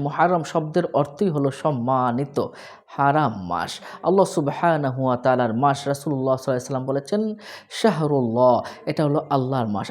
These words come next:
আল্লাহ সুবহানাহু ওয়া তাআলা বিশেষ করে এই চারটি মাসের কথা এনেছেন, যে চারটি মাসে যুদ্ধ বিগ্রহ করা হারাম, রক্তপাত করা হারাম, ঝগড়াঝাটি করা সম্পূর্ণ হারাম করে দিয়েছেন। এর একটি হলো এই, এই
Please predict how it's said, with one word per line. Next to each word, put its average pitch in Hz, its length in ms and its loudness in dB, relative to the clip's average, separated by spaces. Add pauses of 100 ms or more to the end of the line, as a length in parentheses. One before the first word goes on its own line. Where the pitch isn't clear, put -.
আল্লাহ 196 360 6
সুবহানাহু 196 540 0
ওয়া 190 60 2
তাআলা 190 220 0
বিশেষ 160 360 -4
করে 202 180 4
এই 160 100 0
চারটি 196 580 2
মাসের 135 500 0
কথা 139 280 0
এনেছেন, 156 400 2 (320)
যে 254 140 4
চারটি 190 460 4
মাসে 156 260 0
যুদ্ধ 143 340 0
বিগ্রহ 127 580 2
করা 123 300 0
হারাম, 127 380 0
রক্তপাত 117 600 -4
করা 117 220 0
হারাম, 143 300 0
ঝগড়াঝাটি 120 520 0
করা 147 240 -2 (340)
সম্পূর্ণ 135 400 0
হারাম 113 420 0
করে 98 240 -6
দিয়েছেন। 101 500 -4
এর 165 120 2
একটি 147 280 0
হলো 170 280 2 (340)
এই, 117 440 0 (300)
এই 123 460 2